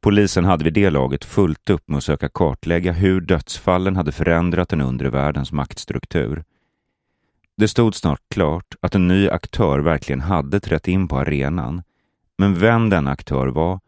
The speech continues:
lyckades man inte utröna. Så snart man närmade sig något som kunde vara en organiserad ledning upplöstes den i rykten och hörsägner.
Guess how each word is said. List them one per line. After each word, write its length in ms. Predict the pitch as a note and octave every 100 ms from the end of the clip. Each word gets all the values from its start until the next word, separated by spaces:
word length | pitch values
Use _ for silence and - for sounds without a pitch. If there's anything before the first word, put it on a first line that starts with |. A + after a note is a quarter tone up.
| _ _
lyckades 400 | A2 - E2 C#2+
man 100 | D2+
inte 180 | C#2+ D2
utröna. 640 | C2 - F2 D#2 C#2+ F2+ - _ _ _ _ _ _ _ _ _ _ _
Så 180 | - G#2+
snart 260 | A2+ G#2
man 140 | G2 F#2
närmade 420 | F#2+ D#2 E2 F#2
sig 120 | F#2+
något 240 | D#2 C2+ -
som 180 | D#2
kunde 420 | - - E2 D2+ F#2
vara 180 | F2+
en 60 | C#2+
organiserad 760 | C#2+ C#2 D2 C#2 E2 E2+ D2+ C2
ledning 640 | D2+ C2+ C2+ F2 D2 F2+ _ _ -
upplöstes 640 | G#2 - E2+ F#2 F2+ E2+
den 120 | D2+
i 100 | C#2+
rykten 540 | D2+ D#2 - - F2 F2 _
och 140 | -
hörsägner. 720 | E2 C2+ - D2+ C#2+ B1+ B1+